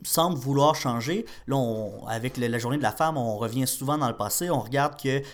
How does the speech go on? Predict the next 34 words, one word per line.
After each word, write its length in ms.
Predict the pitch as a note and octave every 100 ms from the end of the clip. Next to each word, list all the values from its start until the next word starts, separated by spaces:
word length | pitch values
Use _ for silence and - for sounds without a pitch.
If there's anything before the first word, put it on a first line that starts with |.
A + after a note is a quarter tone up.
| -
la, 200 | B2 A2+
l'émancipation 840 | A#2+ C#3+ C#3+ C#3 - A#2+ A2 D3+
de 40 | C#3+
la 80 | G#2
femme 260 | D3+ D#3+
a 60 | A#2
commencé 480 | C3 A#2+ A#2 - C#3+
beaucoup 260 | B2+ -
dans, 220 | D#3+ A#2 A2 - -
dans 80 | B2+
le 100 | B2
tournant 300 | B2 C3 D3
de 40 |
la 140 | A#2+
guerre, 520 | A#2 C3 D3+ D#3+ D3 G2+
où 220 | C3 D3
les 160 | B2+ A#2
femmes 180 | D3 D3
ont 80 |
pris 160 | A2+ C3
la 80 | A#2
place 240 | C#3 B2
des 260 | A#2+ A#2 A#2+
hommes 140 | C#3
dans 140 | C3+ A2+
les 240 | A2 G#2+
usines. 480 | G#2 C3 D3 D#3+ C3+
On 140 | A#2+
a 20 | A2+
commencé 320 | A#2 A2+ C3
à 20 |
avoir 200 | B2+ B2
des 160 | A#2 A2+
emplois. 340 | G#2 C#3 D#3+